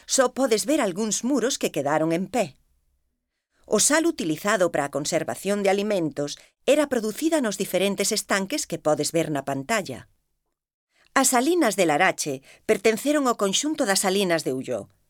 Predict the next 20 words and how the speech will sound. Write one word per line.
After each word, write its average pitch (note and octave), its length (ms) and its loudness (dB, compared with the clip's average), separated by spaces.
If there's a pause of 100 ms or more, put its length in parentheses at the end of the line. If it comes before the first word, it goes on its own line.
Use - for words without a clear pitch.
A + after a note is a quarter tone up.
(160)
que G3 120 2
poderás D3 400 0
visitar F#3 420 -2
uns F#3 220 -4
metros C#3 320 -4
máis C#3 240 0
ao G#3 80 2
norte A3+ 320 -2
da F#3+ 160 -2
Enseada D#3+ 400 2
de C3 120 -2
San A#2 200 -4
Simón. G#2 480 -10 (1400)
O D4 160 4
conxunto E4 480 2
pasou A#3 340 2
por G#3+ 160 2
un B3 140 0
período G3+ 480 2
curto G3 260 0